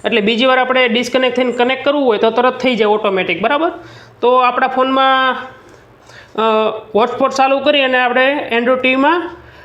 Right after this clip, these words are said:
નેટ કનેક્ટ કરી લીધું છે, બરાબર? હવે તમને જો મિત્રો, હું દેખાડું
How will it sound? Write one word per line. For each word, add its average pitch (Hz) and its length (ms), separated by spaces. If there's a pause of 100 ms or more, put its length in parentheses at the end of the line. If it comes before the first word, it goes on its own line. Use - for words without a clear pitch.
(180)
નેટ 226 340
કનેક્ટ 262 300
કરી 269 160
લીધું 220 240
છે, 202 80
બરાબર? 269 340
હવે 220 240
તમને 262 280
જો 254 160
મિત્રો, 240 300
હું 240 140
દેખાડું 233 500